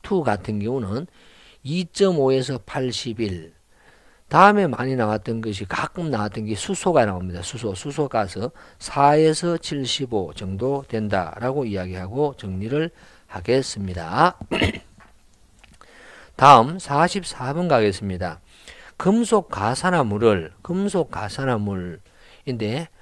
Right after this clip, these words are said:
오투인데 가산화물인데 금속이 칼륨이나 나트륨이 주로 붙어있게 우리는 가산화 칼륨 이렇게 해볼까요? 묽은 산에 산에 반응시켜 생성하는 물질로서, 그래서 케이 투 오 투에서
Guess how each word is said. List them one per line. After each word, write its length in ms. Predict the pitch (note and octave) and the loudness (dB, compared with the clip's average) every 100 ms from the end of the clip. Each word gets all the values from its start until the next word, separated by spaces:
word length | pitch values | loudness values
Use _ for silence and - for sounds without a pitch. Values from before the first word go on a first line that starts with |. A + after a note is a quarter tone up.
| _ - | _ -2
오투인데 760 | F#3 G#3 G3+ G#3+ E3 D3+ E3 | 2 2 2 0 0 2 2
가산화물인데 720 | - A#2 C3+ F3 D3+ B2+ A2+ | 0 -4 -2 -2 -2 -2 -4
금속이 500 | G2+ F3 F3+ D3+ B2 | -2 -2 -2 -2 -4
칼륨이나 640 | - D#3+ D3+ F#3 F3+ A#2+ G2+ | -8 -8 -2 0 0 0 -2
나트륨이 480 | G2+ G#2 E3 E3 | -4 -6 -6 -6
주로 220 | A#2 C3 A2 | -4 -4 -4
붙어있게 580 | G#2+ G#2 F#2 G2+ D3+ - _ - - | -6 -8 -6 -6 -6 -8 _ -20 -14
우리는 320 | A#2+ B2+ D3 | -8 -6 -6
가산화 560 | B2 A2+ C3+ D3+ E3+ E3 | -8 -6 -6 -2 -2 -2
칼륨 460 | - C#3+ D3 D3+ G#2 | -4 -8 -4 -4 -4
이렇게 300 | B2 A#2 G2+ | -8 -8 -6
해볼까요? 600 | F#2+ F#2+ F#2 A#2 F3 A3+ _ _ _ - - - - | -6 -6 -6 -2 -2 -2 _ _ _ -20 -20 -20 -12
묽은 500 | C#3+ F#3+ A3+ G3+ F3 | 2 4 4 4 2
산에 680 | C#3 A2+ B2+ D#3 G#2+ C3 G#3+ - _ _ _ _ _ _ - | 2 -2 -2 0 0 0 -4 -10 _ _ _ _ _ _ -14
산에 520 | - E3 E3 F3+ F3+ | -4 0 2 2 2
반응시켜 920 | D#3+ B2+ B2+ D3+ E3 D3 D#3 - G#2 | 0 -2 -2 0 -2 -2 -4 -4 -4
생성하는 600 | A2+ F#3 F#3 F3 C#3+ C#3+ C3 | -2 -4 -2 -2 0 0 0
물질로서, 840 | A#2 B2 A#2+ G#2+ F2+ F#2 C3 F3+ | -2 -2 -2 -4 -4 -6 -8 -10
그래서 280 | A2+ A2 B2 | -10 -8 -10
케이 320 | - - F3 E3+ | -10 -8 -6 -6
투 200 | - G#3+ | -6 -4
오 300 | D#3+ C#3 C3+ | -2 -2 -4
투에서 580 | D3 A#2 F#2 C3 F#3+ | -4 -4 -4 -6 -6